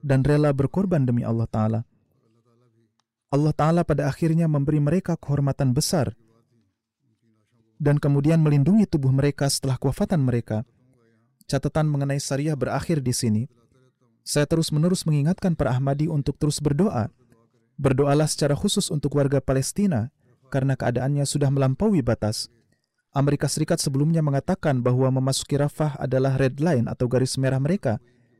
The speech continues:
Namun kini mereka mengatakan bahwa hal ini bukan yang dimaksud, dan kini tidak ada yang mengetahui kriteria apa yang mereka miliki untuk garis merah itu.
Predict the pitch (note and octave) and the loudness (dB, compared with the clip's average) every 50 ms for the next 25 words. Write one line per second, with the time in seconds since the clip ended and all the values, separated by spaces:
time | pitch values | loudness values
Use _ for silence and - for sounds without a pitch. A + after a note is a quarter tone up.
0 | _ _ _ _ _ _ _ _ _ C3+ C#3 D3 D3 - - E3 E3+ D#3 D3 D#3+ | _ _ _ _ _ _ _ _ _ 0 0 0 0 0 0 0 0 0 0 0
1 | D#3 E3+ D#3 D3+ D3 C#3+ C3 - F#3 G3 - F3+ D3+ C#3 C3 C3 C3+ C#3 B2+ C3 | 0 0 0 0 0 -2 0 -2 -4 -2 0 -2 0 2 2 2 2 2 2 2
2 | C3+ B2 - D3+ D#3 D#3+ C#3+ D#3 G3+ - F3+ D3 C3 B2 B2 A#2+ A#2 - - - | 0 0 0 0 -2 0 -2 -2 -2 0 0 2 2 2 0 0 -2 -2 -2 -2
3 | A#2 - - _ _ _ _ _ _ _ _ - C3+ B2+ - - D3 D3+ D3+ - | -2 -4 -4 _ _ _ _ _ _ _ _ 0 0 0 0 0 0 0 0 0
4 | D3 C#3 C3 C3 C#3+ D#3 D#3+ E3 E3 D#3+ D#3+ D#3 - C#3+ C#3+ C#3 F3 A3 G3+ E3+ | -2 -2 -2 -2 0 0 0 0 0 0 -2 -2 0 0 0 2 0 0 -2 -2
5 | - D3+ C#3 C3+ - C#3 C3+ C3+ C3 B2+ C#3 F3+ - - F#3 D3+ C3 B2+ B2 B2+ | -2 -2 -2 0 0 0 0 0 0 0 -2 -4 -2 -2 -2 0 0 0 0 -2
6 | - - C3+ C3 C3 B2+ C#3 - - D#3 C#3+ C3 - C3+ B2 C3+ B2+ C3+ C3 - | -2 -2 -2 0 0 0 -2 -4 -4 -4 -4 -2 -2 -4 -2 0 0 0 0 -2
7 | C#3+ C#3+ C#3 D3 D#3+ F#3+ G#3 - - A2+ A2 | -2 -2 0 0 0 -2 -2 -2 -2 -2 -2